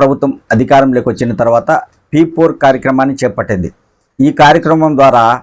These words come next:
రాష్ట్రంలో ఎవరైతే ఆర్థికంగా ధనవంతులుగా ఉంటారో అలాంటి వారందరూ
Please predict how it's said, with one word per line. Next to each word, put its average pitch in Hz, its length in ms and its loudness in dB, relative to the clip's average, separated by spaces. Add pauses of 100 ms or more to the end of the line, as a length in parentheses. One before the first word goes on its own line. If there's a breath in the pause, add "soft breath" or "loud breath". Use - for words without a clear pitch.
(360 loud breath)
రాష్ట్రంలో 151 480 0 (400)
ఎవరైతే 143 400 2 (420)
ఆర్థికంగా 139 640 2 (560)
ధనవంతులుగా 139 640 2 (100)
ఉంటారో 123 400 0 (540)
అలాంటి 135 400 2
వారందరూ 143 400 2